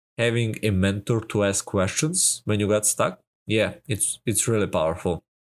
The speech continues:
And big surprise, I will have my affiliate link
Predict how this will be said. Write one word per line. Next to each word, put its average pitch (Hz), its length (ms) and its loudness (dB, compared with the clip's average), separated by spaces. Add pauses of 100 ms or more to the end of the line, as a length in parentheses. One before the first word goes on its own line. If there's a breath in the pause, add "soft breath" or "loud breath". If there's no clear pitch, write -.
(580)
And 143 400 0 (280)
big 104 200 2
surprise, 107 560 0 (440 soft breath)
I 117 100 0
will 139 200 2
have 120 240 0
my 101 280 2
affiliate 95 540 0
link 98 400 0